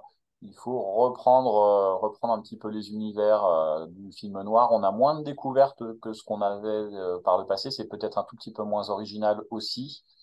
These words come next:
euh, mais ça reste de, de la très grande littérature, un grand plaisir de découvrir. Et on espère peut-être juste, ça sera ma réserve, que le prochain album soit un album unique,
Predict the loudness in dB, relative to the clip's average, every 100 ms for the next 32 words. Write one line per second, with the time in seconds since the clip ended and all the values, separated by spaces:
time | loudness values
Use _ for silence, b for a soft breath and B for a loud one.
0 | b _ _ -8 -8 -4 0 2 0 -4
1 | -10 -10 -10 -10 -10 -8 -10 -8 -10 -8
2 | -4 -4 -4 -6 -4 -4 -6 -4 -6 -6
3 | -12 -12 -12 -14 -14 -16 -12 -8 -6 -6
4 | -6 -2 -2 -4 0 0 0 -4 -6 -6
5 | -6 -6 -2 -2 0 0 0 0 0 0
6 | -4 -10 -10 -8 -6 -6 -6 -6 -4 -4
7 | -6 -6 -6 -6 -6 -8 -16